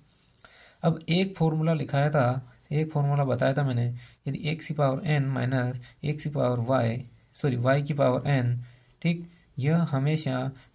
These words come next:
डिवाइडेड होगी एक्स माइनस वन से, सॉरी, एक्स माइनस वाई से। तो यहाँ लिख लूँ, ए-,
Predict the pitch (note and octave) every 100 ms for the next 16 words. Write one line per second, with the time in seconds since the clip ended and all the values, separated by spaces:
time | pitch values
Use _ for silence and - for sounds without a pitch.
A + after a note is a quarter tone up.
0 | - A#2+ A#2+ C#3 D3+ C#3+ C#3 C#3+ A#2+ A#2+
1 | A#2+ - - D#3 D#3 B2+ A#2+ A#2 C3 A2+
2 | A2 G#2+ A2 A2 - - - _ _ -
3 | C#3+ D#3 D3 D3 B2+ B2 F3+ G#3+ - -
4 | A#2 G#2+ G#2+ A2 G#2+ - - - - D3+
5 | B2+ - - _ _ - C3 D3 D3+ D#3
6 | E3 - -